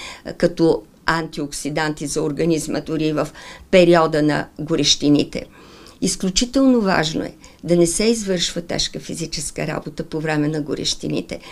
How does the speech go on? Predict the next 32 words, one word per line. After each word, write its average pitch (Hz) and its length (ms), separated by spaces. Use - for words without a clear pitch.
Затова 190 360
се 240 140
счита, 226 340
че 202 120
времето 196 460
от 180 140
четири 262 440
сутрин 160 540
до 185 160
седем 175 480
е 170 80
времето, 170 520
в - 80
което 190 340
може 196 440
да 175 120
се 170 140
извърши 160 600
физическа 170 680
дейност, 196 520
или 190 200
тези, 208 300
които 202 280
обичат 185 420
да 175 180
тичат - 580
в 160 160
парка, 170 500
това 190 320
е 202 120
подходящото 165 800
време. 160 320